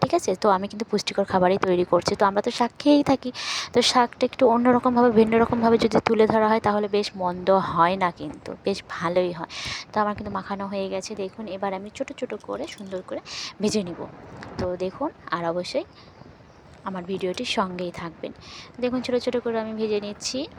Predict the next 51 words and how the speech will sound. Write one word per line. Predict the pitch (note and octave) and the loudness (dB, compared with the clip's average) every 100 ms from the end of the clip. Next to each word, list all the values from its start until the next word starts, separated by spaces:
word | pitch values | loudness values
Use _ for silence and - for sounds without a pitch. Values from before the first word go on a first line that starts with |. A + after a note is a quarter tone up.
| - - - - - - - | -20 -20 -16 -12 -12 -12 -6
এটা | G#3 G#3 | -2 -2
কিন্তু | G3+ G3 | -2 -6
খেতে | G#3+ G3 | -4 -2
দারুণ। | F3 D#3+ E3 G#3+ D#4 | 0 0 0 0 -2
আর | G3 F3 | -4 -4
যারা | E3 E3+ | 0 0
ঝাল | E3 F#3 F3 | 0 0 0
বেশি | F#3 - | -2 -4
খান, | A3+ G#3 | -4 0
তারা | F#3 | 0
ঝাল | F3 F3+ | 4 2
বেশি | F3 F#3+ A#3+ | 2 0 0
দিবেন, | A3 A3 G#3 | 0 0 0
আর | G3 | 2
যারা | G3 F#3 | 4 4
ঝাল | F#3 G3 F#3 | 4 2 2
কম | - G3+ G#3+ | 2 0 0
খান, | G#3 G3+ | -6 -2
তারা | G3 | -2
ঝাল | F#3+ G3+ G3 | -2 -2 -4
কম | - G#3+ | -4 -4
দিবেন, | A3+ A3+ - | -6 -6 -2
তাতে | A#3+ C#4 | -2 -2
কোনো | C4+ | -2
সমস্যা | C4 G#3 E3+ - F3+ | -2 0 -2 -2 -10
নেই। | - - - - - - | -10 -14 -14 -14 -12 -2
তবে | G#3+ | 2
আমি | G3 G3 | 2 0
ঠিক | B3 | -2
যেভাবে | G#3 F#3 G3+ G#3 | 0 4 4 6
তৈরি | G3+ F#3+ | 6 6
করছি, | G#3 A#3 - | 2 0 4
আপনারা | A3 - F3+ | 4 2 -2
ঠিক | F#3 A#3+ | -2 -2
সেইভাবেই | - F#3 F#3 F3 F3+ | 0 0 2 0 0
তৈরি | E3+ E3 E3 | -2 -4 -4
করবেন। | D#3+ E3+ | -6 -6
সেইভাবে | F#3+ G#3 A3+ A#3 | -4 -2 -2 -2
তৈরি | A3+ G3+ | -2 -2
না | F3+ | -2
করলে | F3+ G#3 | -2 -2
মোটেই | A#3+ G#3+ A3 | 0 2 2
ভালো | F#3+ F3 | 2 0
লাগবে | F3 E3 | -2 -4
না, | E3+ | 0
পরে | G#3 G#3+ | 2 4
কিন্তু | A3 G3+ | 2 2
আমার | F3 E3+ F3 | 2 2 2
দোষ | E3+ - | 0 0
নেই। | F3+ | -4
তো, | - F#3+ | 4 4